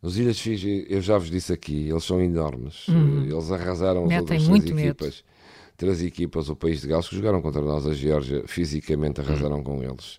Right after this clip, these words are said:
Speaker 3: O que é que eles tomarão ao
Speaker 1: Eh,
Speaker 3: pequeno almoço?
Speaker 1: eh, pois, não fa-,
Speaker 2: Um
Speaker 1: deve ser,
Speaker 2: javali?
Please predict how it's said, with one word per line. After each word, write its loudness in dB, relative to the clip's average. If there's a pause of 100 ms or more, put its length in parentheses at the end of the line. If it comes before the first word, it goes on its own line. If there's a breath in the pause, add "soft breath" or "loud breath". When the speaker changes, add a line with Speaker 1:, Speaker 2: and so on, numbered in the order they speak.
(160 loud breath)
Speaker 3:
O -20
que -2
é -8
que 4
eles 4
tomarão 4
ao 4
Speaker 1:
Eh, 2
Speaker 3:
pequeno -2
almoço? -8
Speaker 1:
eh, -4 (180)
pois, 2
não 0
fa-, -4
Speaker 2:
Um 0
Speaker 1:
deve 2
ser, 0
Speaker 2:
javali? 2